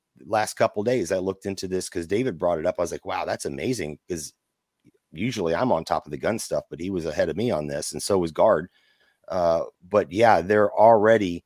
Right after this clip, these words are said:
looking at how they're gonna broaden these terms, and, uh, it's a dangerous road to go down. Uh, I,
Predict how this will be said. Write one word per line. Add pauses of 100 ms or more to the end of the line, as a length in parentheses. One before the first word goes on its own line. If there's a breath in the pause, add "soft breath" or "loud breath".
(200)
looking
at
how
they're
gonna
broaden
these
terms, (720)
and,
uh,
it's
a
dangerous
road
to
go
down. (400)
Uh,
I,